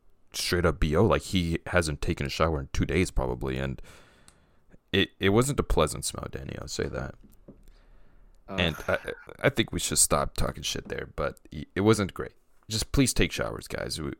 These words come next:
Speaker 1: if you think you can't, if you think, if you can smell yourself, it's likely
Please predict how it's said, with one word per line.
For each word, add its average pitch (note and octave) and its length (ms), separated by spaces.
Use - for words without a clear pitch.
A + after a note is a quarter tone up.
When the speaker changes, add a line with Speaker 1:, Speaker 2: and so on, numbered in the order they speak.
Speaker 1:
if F#2+ 220
you A#2 160
think G#2 240
you F2+ 80
can't, D#2+ 460
if - 180
you G2+ 140
think, - 480
if A2 160
you C#3 60
can D3+ 140
smell A2 180
yourself, E2+ 680
it's G#2 180
likely F2 520